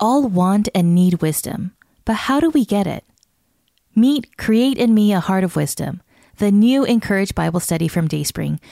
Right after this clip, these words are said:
written by Grace P. Cho and featuring stories from your favorite Encourage writers.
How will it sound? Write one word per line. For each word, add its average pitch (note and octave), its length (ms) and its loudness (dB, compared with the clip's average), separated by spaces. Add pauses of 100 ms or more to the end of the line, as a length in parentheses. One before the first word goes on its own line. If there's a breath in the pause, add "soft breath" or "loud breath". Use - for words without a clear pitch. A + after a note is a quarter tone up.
(140 loud breath)
written A3+ 340 0
by G#3+ 140 0
Grace F#3 300 0
P. G3+ 160 -2
Cho D3+ 400 -4 (280 soft breath)
and G#3 160 0
featuring B3 400 0
stories A3 440 0
from G#3 180 0
your G3 140 0
favorite G3+ 460 -2
Encourage F3+ 460 -4
writers. D3+ 500 -8